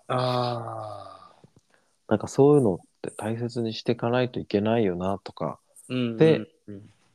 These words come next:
Speaker 2: こう思う自分が最近いるわけだよね。
Speaker 1: なるほど。
Speaker 2: っていう、なんか昔はそうは思わなかったけど、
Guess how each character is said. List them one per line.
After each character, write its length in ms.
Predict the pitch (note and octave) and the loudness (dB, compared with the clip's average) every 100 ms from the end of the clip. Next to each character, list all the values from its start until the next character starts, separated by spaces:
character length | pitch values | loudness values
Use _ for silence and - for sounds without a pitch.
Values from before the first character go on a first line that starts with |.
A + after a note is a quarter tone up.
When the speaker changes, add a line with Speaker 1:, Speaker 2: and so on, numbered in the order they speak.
| _ - | _ -2
Speaker 2:
こ 300 | G#2 G2+ - | 2 2 0
う 40 | A#2+ | 2
思 320 | A#2 C3 G2+ E2+ | 6 6 4 0
う 60 | E2 | -6
自 180 | F#2 | -2
分 220 | F#2 G2+ G2+ | 2 2 2
が 320 | G2+ F#2+ F#2 _ _ _ _ _ | 0 -2 -8 _ _ _ _ _
最 260 | - - F#2 | -10 -6 -4
近 140 | - | -2
い 40 | F2+ | -2
る 120 | E3 | -2
わ 80 | E2+ | 0
け 100 | F#2+ | -2
だ 120 | - | -2
よ 100 | - | -8
ね。 180 | - - _ - | -14 -20 _ -8
Speaker 1:
な 140 | G#2 | -8
る 80 | F#2 | -8
ほ 140 | F2+ | -12
ど。 120 | E2+ | -12
Speaker 2:
っ 40 | E2 _ _ _ _ _ _ _ _ - | -16 _ _ _ _ _ _ _ _ 0
て 180 | C#3+ C#3 | 4 4
い 120 | C#3+ | 4
う、 380 | C#3+ C#3+ C#3 C3 | 4 4 2 2
な 120 | B2 | 0
ん 40 | A#2 | 2
か 240 | G2+ - - | 0 0 -4
昔 540 | A2 C#3+ D3+ - E3 | -2 0 0 0 2
は 160 | E3+ F3 | 2 0
そ 420 | - E3 D#3 D3 | -2 0 2 2
う 80 | B2+ | 0
は 240 | C3 C3 | -2 -4
思 220 | - A2+ | -4 0
わ 120 | C3 C3 | 0 0
な 120 | A2 | -2
か 140 | - | -6
っ 60 | - | -8
た 120 | - | -6
け 120 | G2 F#2+ | -4 -2
ど、 400 | G#2 G#2+ G2+ | 0 2 2